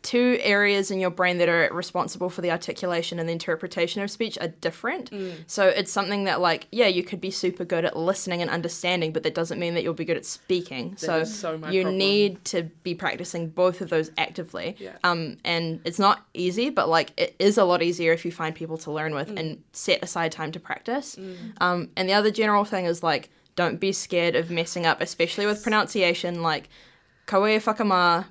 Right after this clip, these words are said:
Speaker 1: patua ngā he," like, don't be scared, bash your mistakes, and just, like, get on with it.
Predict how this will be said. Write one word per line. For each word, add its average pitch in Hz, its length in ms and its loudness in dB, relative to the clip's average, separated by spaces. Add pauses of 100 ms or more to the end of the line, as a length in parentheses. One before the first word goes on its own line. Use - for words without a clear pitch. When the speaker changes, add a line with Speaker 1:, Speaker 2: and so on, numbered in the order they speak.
Speaker 1:
patua 185 420 0
ngā 170 180 0
he," 170 280 4
like, 147 540 -2
don't 160 160 -2
be 175 80 -2
scared, 165 340 -2
bash 160 220 -2
your 170 100 -2
mistakes, 156 540 -4
and 165 200 -8
just, - 180 -10
like, 151 260 -8 (300)
get 170 140 4
on 160 140 2
with 151 120 -2
it. 151 240 -2